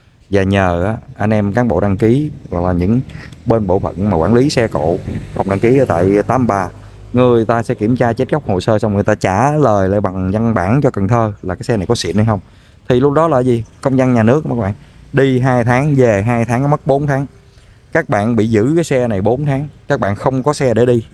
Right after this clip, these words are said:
Rồi xong á, khi giữ xe xong thì giờ lúc mà thả các bạn ra thì cũng có, phải có cái lý do này, lý do nọ.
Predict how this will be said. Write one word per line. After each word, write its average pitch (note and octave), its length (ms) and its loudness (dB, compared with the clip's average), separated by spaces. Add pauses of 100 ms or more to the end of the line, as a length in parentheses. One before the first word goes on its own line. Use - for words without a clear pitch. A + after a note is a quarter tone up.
(680)
Rồi G#2+ 120 2
xong B2+ 240 0
á, C3+ 120 -4
khi B2+ 140 0
giữ A2 200 4
xe C3 160 0
xong A#2+ 220 -4
thì A2+ 140 0
giờ G#2 180 2
lúc C#3 180 0
mà A#2+ 60 0
thả G2+ 160 -2
các C#3+ 120 0
bạn A2 180 0
ra A#2+ 140 0
thì G#2 120 0
cũng A#2+ 260 -4
có, D3+ 140 -2
phải C#3 120 -6
có D#3 180 -2
cái E3+ 120 -2 (380)
lý D#3 120 4
do C#3 200 2
này, A2+ 140 0
lý C3+ 160 2
do C3+ 120 2
nọ. G#2 300 -4